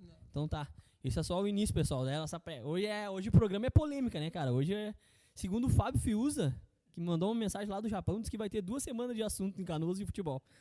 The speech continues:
Speaker 2: Só porque o Carinho já vai vir hoje aqui, que o Carinho já é muito polêmico. <laughs> Pessoal, quero agradecer aqui, ó, mandar o nosso recado aqui pra todos os nossos um milhão de patrocinadores que nos patrocinam, é, que é muito, né? Então nós vamos ficar dez minutos falando aqui. É, vou começar, tá?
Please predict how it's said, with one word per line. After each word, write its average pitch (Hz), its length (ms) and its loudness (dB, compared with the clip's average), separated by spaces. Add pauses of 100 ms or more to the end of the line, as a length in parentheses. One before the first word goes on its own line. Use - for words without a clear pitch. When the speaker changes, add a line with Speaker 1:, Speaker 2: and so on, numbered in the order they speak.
(160)
Speaker 2:
Só 180 140 2
porque 233 120 2
o 233 60 0
Carinho 220 300 0
já 220 100 -2
vai 208 220 -2
vir 196 160 -2
hoje 190 140 0
aqui, 170 140 -4
que 151 120 -10
o - 20 -6
Carinho 147 240 0
já 185 60 0
é - 20 0
muito 175 160 -2
polêmico. 156 520 -2
<laughs> - 1500 -8
Pessoal, 180 340 2
quero 190 220 -4
agradecer 214 500 2
aqui, 226 220 0
ó, 233 80 2
mandar 180 200 -2
o 208 60 -2
nosso 208 240 -6
recado 190 320 -2
aqui 196 80 -6
pra 202 160 0
todos 226 360 -10
os 180 200 -4
nossos 185 400 -4
um 226 80 2
milhão 226 340 2
de 226 80 0
patrocinadores 170 760 -2
que 175 80 -8
nos 151 140 -4
patrocinam, 160 600 -6 (640)
é, 151 360 -10
que - 100 -6
é 160 80 -2
muito, 185 320 -2
né? 170 100 -4
Então 170 140 -6
nós 175 80 -4
vamos 190 140 -6
ficar 196 120 -12
dez 185 260 -8
minutos 214 240 -8
falando 185 240 -8
aqui. 202 280 -8 (360)
É, 147 300 -6
vou 143 140 -4
começar, 180 400 -4
tá? 117 200 -10